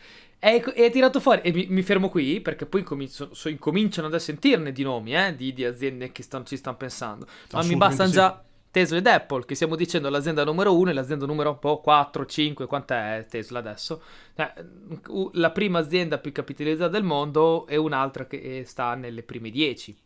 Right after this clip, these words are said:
Speaker 1: Quindi non stiamo parlando del tabaccaio sotto casa che dice, <laughs> "Mi puoi comprare sigarette con il Bitcoin." Stiamo parlando di Tesla e di Apple,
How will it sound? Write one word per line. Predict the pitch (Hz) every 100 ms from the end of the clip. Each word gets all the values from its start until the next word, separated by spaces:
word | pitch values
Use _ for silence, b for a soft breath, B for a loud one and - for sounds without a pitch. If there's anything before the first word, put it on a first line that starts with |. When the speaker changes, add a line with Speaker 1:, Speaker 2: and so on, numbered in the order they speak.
| _ _ _ _ _ _ _ _
Speaker 1:
Quindi | _ 143 127
non | 123
stiamo | - 160 -
parlando | 127 135 131 131
del | 131
tabaccaio | - 131 127 - 135 127
sotto | 139 -
casa | 123 135 120 113 117
che | 127
dice, | 127 - 180
<laughs> | - 139
"Mi | 143 143
puoi | -
comprare | 143 143 139 139
sigarette | 143 135 135 -
con | 120 127
il |
Bitcoin." | 123 131 - 131 120 - B B B B
Stiamo | - 143
parlando | 170 160 151
di | 131
Tesla | 127 160 127 - 107 b b b b
e | 120
di | 123 165
Apple, | 135 120 - 143